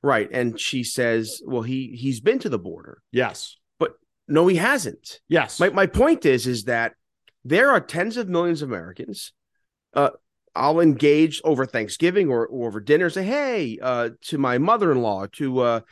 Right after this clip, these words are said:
Speaker 1: to a cousin or a friend, and say, "Hey, you know, we have a border crisis. The, the president really should get down there,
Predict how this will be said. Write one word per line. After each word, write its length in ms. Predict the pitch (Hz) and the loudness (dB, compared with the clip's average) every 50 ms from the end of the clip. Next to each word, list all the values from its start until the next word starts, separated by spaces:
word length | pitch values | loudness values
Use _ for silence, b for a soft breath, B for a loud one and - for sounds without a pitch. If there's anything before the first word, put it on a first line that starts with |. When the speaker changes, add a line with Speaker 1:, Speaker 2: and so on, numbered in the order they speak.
| b b b b | b b b b
Speaker 1:
to 120 | - 190 | -2 -2
a 60 | 185 | -2
cousin 440 | 185 - - 247 233 196 139 131 113 | -2 0 0 0 0 2 0 0 0
or 120 | 113 123 | 0 0
a 60 | 139 135 | -2 -4
friend, 420 | - - 208 208 180 120 98 98 | -6 -4 -2 -2 -2 -2 -4 -6
and 100 | 113 120 | -8 -8
say, 220 | - - 165 151 160 | -8 -4 -4 -2 -2
"Hey, 460 | 185 226 285 269 233 165 117 - - _ _ _ _ _ _ _ _ _ - | -2 -4 -4 -2 -2 -2 -4 -4 -8 _ _ _ _ _ _ _ _ _ -4
you 60 | 240 | 0
know, 120 | 269 262 | 0 0
we 160 | 240 220 247 | 0 0 -2
have 100 | 269 254 | -2 -2
a 40 | 247 | -2
border 260 | 190 190 214 240 247 | -2 -2 -2 -2 -2
crisis. 540 | 240 - - 156 120 120 117 113 92 85 - | -4 -2 -2 -2 -2 -2 -4 -8 -10 -10 -12
The, 240 | - 135 139 - 269 | -14 -14 -14 -10 -8
the 100 | 226 214 | -8 -8
president 440 | 208 - 269 320 320 277 240 208 170 | -4 -2 0 0 0 0 -2 -4 -4
really 200 | - 208 185 170 | -2 -2 -2 -2
should 220 | - - 208 170 | -2 -4 -6 -4
get 180 | 151 170 147 127 | -4 -4 -2 -2
down 320 | 165 175 208 240 247 196 | -2 -2 0 0 0 0
there, 300 | 147 120 113 107 110 - | 0 0 0 0 -2 -4